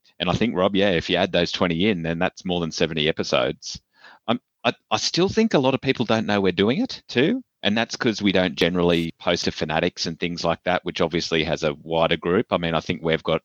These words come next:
just over a thousand members and Fanatics has ten thousand. For me, the view is that if we ever get more time, we can use, we can use the YouTube channel for more than just the live streams.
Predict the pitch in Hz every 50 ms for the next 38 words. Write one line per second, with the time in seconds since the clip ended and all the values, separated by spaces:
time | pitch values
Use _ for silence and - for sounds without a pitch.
0 | _ - - 80 - - 82 80 76 78 80 - - 82 78 78 78 80 76 73
1 | 78 80 82 80 80 76 78 78 76 73 - - 90 82 76 73 76 - - 82
2 | 76 - - - 82 78 76 - 82 80 76 71 - 82 78 80 - _ _ _
3 | _ _ - - 95 87 90 92 92 92 90 78 82 80 73 76 82 80 80 80
4 | 78 76 76 73 78 76 73 76 76 - - 80 76 71 71 - - - 82 78
5 | 76 76 71 71 - _ _ _ _ _ - - 78 - 80 82 78 76 - -
6 | - 82 80 78 78 76 73 73 73 78 - 82 76 76 76 76 76 73 76 76
7 | - - - - - _ _ _ _ _ - 85 82 - 82 80 80 80 76 -
8 | - 73 71 71 76 73 - - 78 71 - - 82 73 71 71 - - 76 76
9 | 78 73 73 76 76 76 73 71 73 71 - - 73 71 71 69 69 69 - -
10 | - 80 76 76 80 110 135 - - -